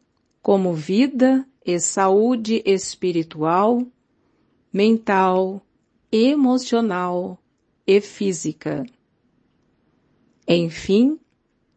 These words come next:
nós vos invocamos, forças brancas, para que beneficieis com os vossos raios vivificadores a toda a humanidade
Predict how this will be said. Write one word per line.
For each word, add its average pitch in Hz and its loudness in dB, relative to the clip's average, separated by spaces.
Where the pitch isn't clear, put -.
nós 185 0
vos 175 -2
invocamos, 226 0
forças 269 2
brancas, - -8
para 185 4
que 202 0
beneficieis 190 2
com 214 4
os 220 4
vossos 196 2
raios 185 -2
vivificadores 185 0
a 165 -2
toda 302 2
a - 4
humanidade 226 0